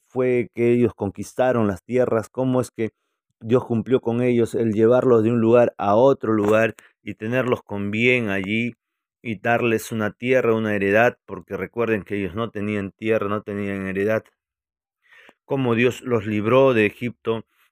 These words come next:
cómo es que puso Dios la mano dura para con, para con aquella persona que no estaba a favor,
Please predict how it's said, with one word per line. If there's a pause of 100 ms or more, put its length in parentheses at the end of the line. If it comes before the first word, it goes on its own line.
(140)
cómo
es
que
puso (840)
Dios
la
mano
dura
para
con, (440)
para
con
aquella
persona (460)
que
no
estaba
a
favor,